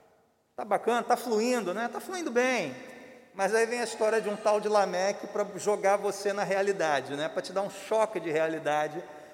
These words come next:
no, com o que, que é a natureza humana. Nós vemos esse camarada aqui chamado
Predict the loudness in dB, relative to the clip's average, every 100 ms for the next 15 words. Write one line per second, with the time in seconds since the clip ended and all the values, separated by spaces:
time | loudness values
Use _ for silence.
0 | -20 _ _ _ -8 -8 -10 -14 -6 -4
1 | -2 -2 2 4 6 4 2 4 6 6
2 | 4 0 0 0 -2 -4 -10 -14 -18 -18
3 | -8 -8 -8 -18 -20 -20 _ _ -10 -6
4 | -4 -4 -2 -4 -6 -6 -4 -2 0 2
5 | 0 -2 -6 -8 -6 -4 -2 -2 -4